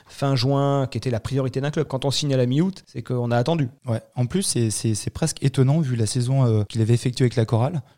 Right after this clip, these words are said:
Speaker 2: Une saison, euh, presque de rêve pour lui, hein. Il était, euh,
Speaker 1: Mais
Speaker 2: deuxième meilleur
Speaker 1: à,
Speaker 2: marqueur.
Speaker 1: à la mi-temps du dernier match, il était meilleur scoreur du championnat.
Speaker 2: Voilà. Donc il finit quand même deuxième meilleur marqueur, plutôt
Speaker 1: Ah, je crois qu'il finit
Speaker 2: fiable.
Speaker 1: troisième au final, je crois
Speaker 2: Troisième
Speaker 1: qu'il y a
Speaker 2: au final. Bon, en tout cas, très gros scoreur, euh,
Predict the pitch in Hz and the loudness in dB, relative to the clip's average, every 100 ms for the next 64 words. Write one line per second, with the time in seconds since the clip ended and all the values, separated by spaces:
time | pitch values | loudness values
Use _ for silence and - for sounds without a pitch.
0 | _ 113 - 110 117 107 101 - 107 - | _ -8 0 2 2 2 0 -4 -6 -4
1 | 104 104 180 - 117 151 190 165 127 110 | 0 2 0 0 -2 0 0 0 0 0
2 | 107 104 117 113 113 113 113 123 123 120 | -2 -2 -2 0 0 0 2 2 2 2
3 | 113 113 139 139 180 156 190 185 185 165 | 4 4 2 4 6 6 4 2 4 4
4 | 127 113 120 147 139 131 165 - 131 127 | 2 -2 0 2 2 0 -2 -2 -4 -2
5 | 190 143 156 - 135 131 113 120 107 104 | 0 0 -2 -4 -4 -2 0 2 2 0
6 | - 117 110 120 127 131 127 127 123 165 | -6 -8 -8 -6 -2 2 2 2 2 2
7 | 156 151 147 139 131 123 - 180 214 - | 4 2 2 2 2 0 -2 -4 -4 -8
8 | 135 127 123 - 151 165 175 127 113 113 | -8 -4 -2 2 4 4 4 4 4 2
9 | 113 98 - 123 - 165 165 - 107 107 | 0 -4 -10 -8 0 0 0 -2 -4 -6
10 | 107 - - - 120 113 117 123 131 - | -8 -14 -14 -4 -2 -2 -4 0 0 0
11 | 147 127 120 127 - 139 139 156 160 147 | 0 0 0 -2 2 4 4 4 2 2
12 | 120 117 | 4 4